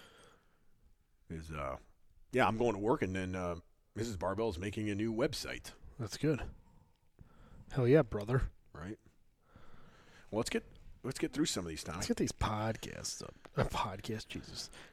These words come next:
Speaker 2: Questions for the <clears throat> podcast.
Speaker 1: When will there be another Drunk Wives episode? Those are the funniest.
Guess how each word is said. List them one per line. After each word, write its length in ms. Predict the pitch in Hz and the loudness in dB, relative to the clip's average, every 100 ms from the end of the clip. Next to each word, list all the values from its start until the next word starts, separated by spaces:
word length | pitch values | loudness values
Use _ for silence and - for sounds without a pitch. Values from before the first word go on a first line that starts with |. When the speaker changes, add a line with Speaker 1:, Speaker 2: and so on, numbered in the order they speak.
| _ | _
Speaker 2:
Questions 560 | - 160 151 - 123 | 10 12 12 12 2
for 140 | - 120 | 0 0
the 80 | 110 | 2
<clears throat> 80 | 107 | 4
podcast. 760 | 107 101 98 107 95 - - - - - - - - - - - - - - - - - - - - - | 2 2 -2 -4 -4 -6 -8 -12 -14 -20 -20 -20 -20 -20 -20 -20 -20 -20 -20 -20 -20 -20 -20 -20 -8 10
Speaker 1:
When 240 | 190 254 | 12 12
will 120 | 240 | 12
there 100 | 202 | 12
be 200 | 196 196 | 12 12
another 300 | 160 170 160 | 12 12 12
Drunk 400 | 131 117 175 175 | 10 10 10 10
Wives 500 | 131 139 151 180 175 | 10 12 12 12 12
episode? 380 | 131 110 - 123 | 12 10 8 8
Those 180 | 120 147 | 10 8
are 60 | 139 | 6
the 80 | |
funniest. 600 | 107 - 135 110 87 - | 2 4 4 6 6 4